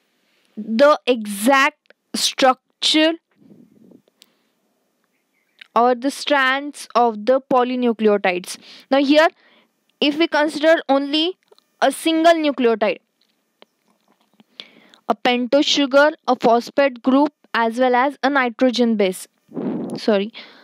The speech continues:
Such type of nucleotides are joined to each other and a long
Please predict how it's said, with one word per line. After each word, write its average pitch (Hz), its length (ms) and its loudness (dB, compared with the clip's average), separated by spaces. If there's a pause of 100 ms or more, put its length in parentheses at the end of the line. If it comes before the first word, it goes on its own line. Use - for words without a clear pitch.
(420)
Such - 560 2 (260)
type 269 320 0
of 320 180 2
nucleotides 285 960 0
are 247 140 0
joined 247 600 -2
to 311 200 0
each 277 280 0
other 285 340 2 (460)
and 254 240 -2 (100)
a 247 60 2
long 262 800 4